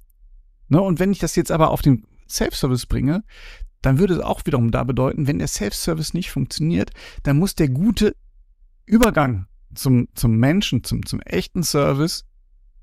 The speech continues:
ein Recovery-Moment sein. Also da, wo ich denke, okay, digital geht's nicht weiter, aber dann haben die mir wirklich direkt geholfen. Und da fängt dann auch so ein bisschen an, ne, Unterschied zwischen Frust und Vertrauen.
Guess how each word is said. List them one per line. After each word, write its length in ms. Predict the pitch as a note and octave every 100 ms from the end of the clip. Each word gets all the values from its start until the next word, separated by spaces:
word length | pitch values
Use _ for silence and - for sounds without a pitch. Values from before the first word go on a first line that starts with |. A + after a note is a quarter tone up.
| - _ _ _ _ -
ein 300 | C3+ C#3+ -
Recovery-Moment 760 | B2+ - B2+ G#2 G#2+ G#2+ G#2+ G#2
sein. 200 | G2+ A#2
Also 180 | C#3+ A#2+
da, 280 | G#2+ E3 E3+
wo 80 | C#3+
ich 120 | -
denke, 380 | C#3+ D3 - - - - - _ _
okay, 420 | - - C3+ F#3 E3+
digital 380 | B2+ B2 D3
geht's 200 | B2 A#2
nicht 180 | A2 -
weiter, 440 | A2 G#2+ G#2+ C4+ - _ - _
aber 300 | - A#2 A#2 _ -
dann 360 | D3 E3 G#3 B3
haben 240 | - C3+
die 80 | A2+
mir 220 | A2+ A2
wirklich 320 | C3+ - C3+ -
direkt 360 | G#2+ B2 -
geholfen. 440 | - G#2 A#2 - - _ _ _ - - -
Und 200 | - A2
da 140 | - A3
fängt 240 | A#3 A3+
dann 120 | F#3+
auch 120 | - F3
so 100 | E3
ein 80 |
bisschen 240 | F3+ - F3
an, 280 | E3 F3+ D3
ne, 360 | E3 G#3 -
Unterschied 400 | G3 G3 - F3
zwischen 220 | D#3+ D#3
Frust 260 | C#3+ G3 -
und 80 | E3+
Vertrauen. 440 | - - - A#2+